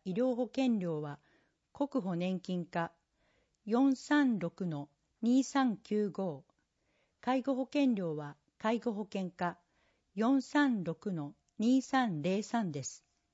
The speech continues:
市民便利帳を全世帯に配布します。市のサービスや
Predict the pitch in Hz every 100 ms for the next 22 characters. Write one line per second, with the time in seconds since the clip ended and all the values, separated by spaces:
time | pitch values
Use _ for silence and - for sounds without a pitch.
0 | - - 294 269 175 180 226 226 233 220
1 | 202 196 185 _ - 262 285 - 214 185
2 | 147 143 175 170 - - 170 151 - -
3 | _ _ _ _ _ _ - 302 311 -
4 | 285 247 214 - 165 139